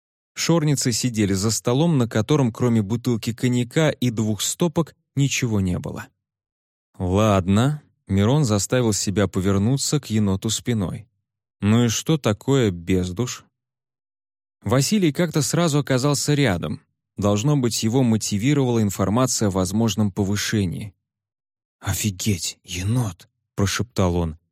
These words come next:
Мирон ткнул его локтем. «Бездуш — то, что взрослеет наоборот». Жура опрокинула стопку и, даже не поморщившись, сразу продолжила. «Вот находят, скажем,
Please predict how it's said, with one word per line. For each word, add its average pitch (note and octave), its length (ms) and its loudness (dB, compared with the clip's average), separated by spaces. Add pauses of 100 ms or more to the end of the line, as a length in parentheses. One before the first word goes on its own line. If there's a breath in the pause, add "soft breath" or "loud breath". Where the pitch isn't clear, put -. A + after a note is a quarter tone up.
(240)
Мирон A2 420 2
ткнул G2+ 340 -2
его G2 260 -2
локтем. - 480 -6 (880)
«Бездуш — G2+ 1080 -2 (360)
то, G#3 200 4
что F3 300 0
взрослеет C#3+ 800 0
наоборот». B2+ 760 0 (560)
Жура A2+ 400 2
опрокинула F#2+ 580 0
стопку C#3+ 480 -2
и, B2 160 -2
даже A2+ 300 2
не A2+ 100 2
поморщившись, C#3+ 800 -2 (100)
сразу G2+ 440 -2
продолжила. G2+ 680 -2 (760)
«Вот G3 480 -2
находят, E3 580 0
скажем, A2 680 0